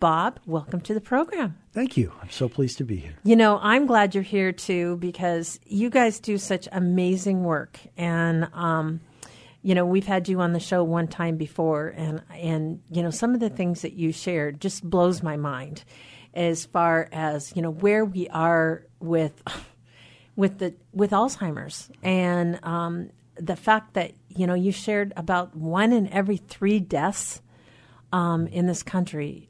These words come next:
Speaker 1: are related to Alzheimer's. Is that correct?
Speaker 2: Uh, we're coming to that point, yes, as the, as the scope of the disease continues to increase, uh,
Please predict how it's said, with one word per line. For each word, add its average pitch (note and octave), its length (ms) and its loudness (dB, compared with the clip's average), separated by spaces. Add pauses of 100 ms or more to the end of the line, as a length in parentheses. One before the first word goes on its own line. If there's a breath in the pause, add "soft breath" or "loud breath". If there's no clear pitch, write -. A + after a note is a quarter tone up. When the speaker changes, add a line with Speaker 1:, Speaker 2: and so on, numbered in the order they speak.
(120)
Speaker 1:
are E3 120 -2
related D#3+ 440 -2
to D#3+ 80 -10
Alzheimer's. C#3+ 640 -10
Is E3 80 -8
that F3+ 180 -8
correct? G#3 560 -12
Speaker 2:
Uh, G#2+ 600 -8 (180)
we're C3 240 -4
coming D3+ 400 6
to A#2+ 160 0
that A2 240 0
point, F2+ 500 -4 (220)
yes, G2 560 -2
as A2 300 -6
the, G#2+ 260 -4
as A2 240 -4
the G#2 260 -4
scope A#2 420 0
of G2+ 120 -2
the G#2 80 -2
disease G2+ 560 -4
continues G#2 640 -4
to - 180 -10
increase, G#2+ 600 -4 (100)
uh, G#2 200 -8